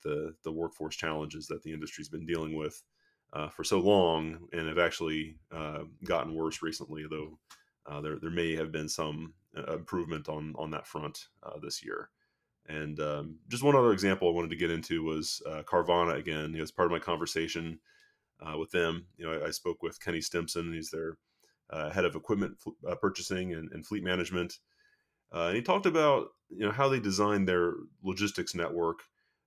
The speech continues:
really with driver home time in mind. So the, the tractors that the company operates, these are, you know, nine car haulers, you know, auto haulers that move vehicles between cities,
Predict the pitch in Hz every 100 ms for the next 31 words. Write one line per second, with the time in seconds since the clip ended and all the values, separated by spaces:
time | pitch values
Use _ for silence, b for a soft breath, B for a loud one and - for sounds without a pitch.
0 | - 107 151 117 95 - 101 90 82 101
1 | 98 95 87 82 80 82 78 73 - 80
2 | _ _ _ _ - 95 87 85 78 -
3 | _ 87 85 80 76 87 - 156 185 101
4 | 95 95 - - 101 90 90 90 85 82
5 | 80 80 - 92 87 82 78 _ _ 87
6 | 80 82 90 92 92 98 90 87 87 85
7 | 87 87 85 - - _ 82 82 82 87
8 | 85 82 85 82 80 82 80 76 90 90
9 | 82 87 85 87 82 82 - 87 87 -
10 | 85 87 87 - -